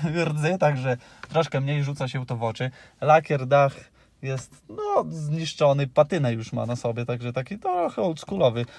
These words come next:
motyw. Te głośniczki są dołożone, ale radio gra, musicie wiedzieć, że naprawdę fajnie.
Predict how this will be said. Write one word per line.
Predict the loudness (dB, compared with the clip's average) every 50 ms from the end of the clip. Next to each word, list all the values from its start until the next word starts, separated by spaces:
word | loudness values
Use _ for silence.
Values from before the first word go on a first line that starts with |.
| -20 -10 -2
motyw. | 0 2 2 2 0 -4 -6 -8 -12 -20 -20 -20 -16 -12
Te | -10 -8
głośniczki | -6 -6 -6 -6 -6 -8 -8 -8 -10 -12 -10
są | -8 -8 -6 -4
dołożone, | -4 -2 -2 -2 -2 -4 -4 -4 -4 -4 -6 -8 -10 _ _ _ -10
ale | -6 -4 -4 -2
radio | -2 0 -2 -2 -2 -4 -6 -4
gra, | -2 -2 -2 -2 -2
musicie | -6 -10 -12 -14 -16 -16 -18 -14 -10 -8 -8 -6 -6 -8
wiedzieć, | -8 -8 -8 -8 -6 -8 -10 -10 -8
że | -8 -8
naprawdę | -8 -8 -6 -4 -4 -4 -4 -4 -6 -8
fajnie. | -8 -6 -6 -4 -4 -4 -4 -6